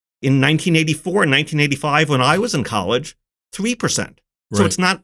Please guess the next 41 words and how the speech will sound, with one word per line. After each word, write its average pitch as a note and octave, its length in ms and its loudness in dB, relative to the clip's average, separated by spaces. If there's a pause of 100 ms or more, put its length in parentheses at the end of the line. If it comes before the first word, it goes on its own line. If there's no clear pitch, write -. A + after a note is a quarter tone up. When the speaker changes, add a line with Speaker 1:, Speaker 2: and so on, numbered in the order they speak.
Speaker 1:
as D3+ 180 0
if - 140 0
this - 160 -6
has A2 100 -2
always A2+ 320 0
been G#2+ 160 -6
the F2 60 -8
case. D#3+ 440 -4 (340)
It's C#3 200 -8
really C#3+ 340 2
been B2+ 280 0
the G#2 80 -2
last A2+ 320 -2
few A#2 180 -6
years A2+ 600 0 (580)
because - 440 -2
of G#2+ 100 -6
the A2+ 120 -6
encouragement A2 760 -2
of G2+ 100 -6
the G#2+ 80 -4
Bush G2+ 480 -4
and B2 100 -6
Obama G2+ 440 -6
administrations. A2 720 -6
Speaker 2:
Yeah, G2+ 180 -2
interesting. G2 540 -2
So B2+ 400 2 (200)
your B2 160 -2
point F3+ 280 0
about B2+ 340 -2
oversight, C3 580 2
in G#2+ 60 -6
other G#2+ 140 -2
words, G2+ 220 -4
there's G2 120 -4
no A#2 180 2
way A2 220 4
you G2+ 200 2
can E2+ 220 -8
really F#2 500 -4